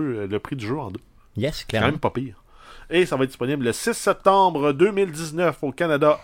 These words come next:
Speaker 1: et le vingt septembre en Europe. Probablement que le six septembre, c'est aussi aux États-Unis.
Speaker 2: Ouais, c'est en, en Amérique du Nord en général, là, je ciblais le Canada parce, parce qu'on pense pas qu'on ait beaucoup d'auditeurs
Speaker 1: Non,
Speaker 2: aux
Speaker 1: mais
Speaker 2: États-Unis, mais... quand même. Mm, mm.
Speaker 1: Euh, sinon, euh, il y a des, euh,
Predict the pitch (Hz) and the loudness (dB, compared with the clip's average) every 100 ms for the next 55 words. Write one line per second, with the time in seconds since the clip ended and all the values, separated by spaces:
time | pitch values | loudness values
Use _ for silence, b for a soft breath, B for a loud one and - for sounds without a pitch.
0 | - 151 - 131 120 113 147 143 - 127 | -2 -2 0 -2 0 0 -2 -4 -2 -2
1 | 139 131 120 131 117 101 - - 92 90 | -2 0 0 0 0 -2 -4 -6 -8 -6
2 | 110 127 113 104 98 - - 104 - 120 | -6 -4 -2 -2 -4 -8 -12 -8 -6 -6
3 | 120 107 - 104 95 - - 104 101 87 | -6 -14 -10 -8 -8 -10 -10 -10 -8 -12
4 | - 78 87 87 113 110 95 - 101 113 | -14 -16 -16 -2 0 2 0 0 0 2
5 | 120 101 117 107 98 98 90 131 120 107 | 2 2 4 4 4 2 0 0 -2 -2
6 | 98 - - - 117 104 107 110 - - | -2 -2 -4 -6 -8 -4 0 0 0 -4
7 | 95 - 92 87 110 - - 101 - 139 | -2 -2 -2 -2 -2 -2 -4 -6 -6 -8
8 | - 180 156 - - 101 98 104 131 165 | -6 -6 -4 -6 -2 -2 -2 -2 -4 -2
9 | 131 107 101 107 107 110 92 - B 117 | 0 0 0 0 2 0 -2 -4 B 0
10 | 107 123 135 127 147 247 117 90 80 78 | 2 4 4 4 2 0 0 0 -2 -6
11 | - - 95 B B 92 - 123 139 143 | -8 -8 -8 B B -10 -2 2 4 4
12 | 147 - 151 170 208 175 123 120 113 113 | 4 0 0 2 4 6 6 6 6 4
13 | 107 110 110 107 104 101 101 95 92 90 | 4 2 2 4 4 4 2 0 -4 -6